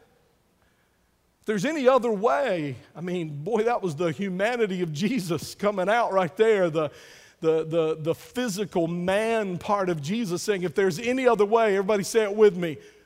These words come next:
"let this cup pass from me." You see, the Jews weren't even thinking about all that. They were thinking, "This could be the moment he brings the kingdom."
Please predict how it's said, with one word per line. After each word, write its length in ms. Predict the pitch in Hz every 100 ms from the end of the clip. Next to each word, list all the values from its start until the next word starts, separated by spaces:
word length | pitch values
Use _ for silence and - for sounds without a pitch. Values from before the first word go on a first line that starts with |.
| _ _ _ _ _ _
"let 760 | 151 185 208 - - - - -
this 640 | 156 180 190 180 - - - - _ _ _ _ -
cup 560 | 208 196 165 - - - _ _ _ _ _ _ _
pass 320 | - 151 139
from 260 | - 143 135
me." 280 | 135 135 135 _ _ _ _ _ _ _ _ _ _ _ _ _ _ _ _
You 80 | 220
see, 160 | 330 311
the 120 | 233
Jews 420 | 160 320 339 220
weren't 200 | 247 254
even 180 | 226 180
thinking 320 | 302 311 254
about 300 | 208 196 196
all 220 | 185 190
that. 580 | 175 262 240 214 - -
They 100 | 285
were 140 | 339
thinking, 380 | 285 277 202 233
"This 160 | 320 -
could 160 | 269
be 100 | 220
the 140 | 220 240
moment 280 | 254 277 277
he 60 |
brings 340 | 202 254 302 269
the 120 | 320
kingdom." 500 | - 359 427 494